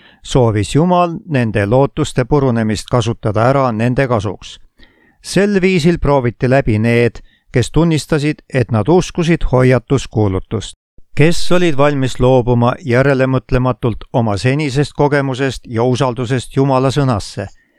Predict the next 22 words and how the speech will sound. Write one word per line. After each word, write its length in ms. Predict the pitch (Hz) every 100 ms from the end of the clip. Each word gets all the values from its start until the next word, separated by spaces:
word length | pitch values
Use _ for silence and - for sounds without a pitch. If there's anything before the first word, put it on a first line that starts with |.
| _ _ _ _ _ _ -
Kes 280 | 185 - -
püüdsid 400 | 208 196 - 170 -
palves 460 | 151 156 156 151
ja 140 | 143 135
hingealanduses 1000 | 117 143 139 131 127 131 123 113 123 101
aru 240 | 123 131
saada 340 | 113 127 104 110
sellest, 560 | 117 107 113 - - - - _ -
milles 340 | - 139 127 -
nad 200 | 113 -
prohvetikuulutuse 1120 | 151 170 170 - 156 156 156 156 - 135 135
mõistmises 640 | 117 123 - 131 123 113
eksisid? 560 | 127 - - 98 110 - - _ _ - _ _ _ _ -
Kelle 400 | 185 214 214 190
usuajendiks 920 | 180 170 139 143 143 131 135 131 -
oli 180 | 127 117
olnud 320 | 117 113 95 104
hirm 400 | 139 147 143 139 - _ _
või 180 | 123 110
hetkeline 680 | 92 139 - 143 139 139 143
tundepuhang? 760 | - 165 143 113 - 110 101 - - - _ _ _ _ -
Kes 240 | 185